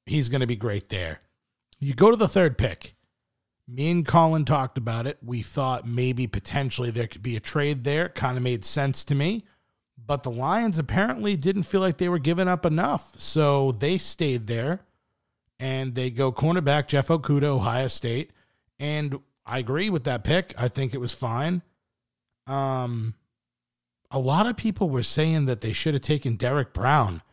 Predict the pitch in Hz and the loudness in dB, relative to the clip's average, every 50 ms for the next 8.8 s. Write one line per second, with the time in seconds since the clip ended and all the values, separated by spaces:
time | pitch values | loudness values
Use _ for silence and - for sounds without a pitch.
0 | _ _ _ _ _ _ _ _ _ _ _ - - - 117 113 110 110 117 120 | _ _ _ _ _ _ _ _ _ _ _ -8 -6 -4 -4 -4 -4 -4 -4 -2
1 | 143 165 202 233 233 214 135 - - - 165 180 - - 175 110 87 - - - | 2 4 4 4 4 4 2 0 2 2 2 2 2 2 0 0 0 -4 -8 -14
2 | _ _ _ - 123 120 113 107 98 90 - - _ _ _ _ _ _ _ _ | _ _ _ -4 -2 -2 0 -2 -2 -6 -8 -14 _ _ _ _ _ _ _ _
3 | _ _ _ _ _ _ _ - - - - - - - - 233 269 302 - 196 | _ _ _ _ _ _ _ -14 -8 -6 -4 -4 -2 0 2 4 4 4 4 2
4 | 135 101 - - - 123 180 233 233 190 160 131 117 104 98 - - 104 92 82 | -2 -2 -2 -4 -2 0 2 2 2 2 2 0 -2 -4 -6 -6 -8 -6 -6 -6
5 | 78 78 - _ _ _ _ _ _ _ _ _ _ _ _ - 156 160 160 160 | -8 -10 -14 _ _ _ _ _ _ _ _ _ _ _ _ -6 -4 -2 -2 -2
6 | - - 208 214 190 - 233 208 143 123 143 175 220 294 285 180 101 - _ _ | 0 0 0 0 0 0 0 0 0 2 2 2 2 2 0 -2 -6 -8 _ _
7 | - - - 175 170 - - - 170 165 165 147 - 165 135 123 120 - - 180 | -8 -4 -2 -2 -2 -2 0 2 2 2 2 0 0 0 0 0 -2 -2 0 0
8 | 202 254 277 170 117 113 - 117 107 123 135 135 135 - - | 2 2 2 0 -2 -4 -8 -6 -2 0 0 0 0 -4 -12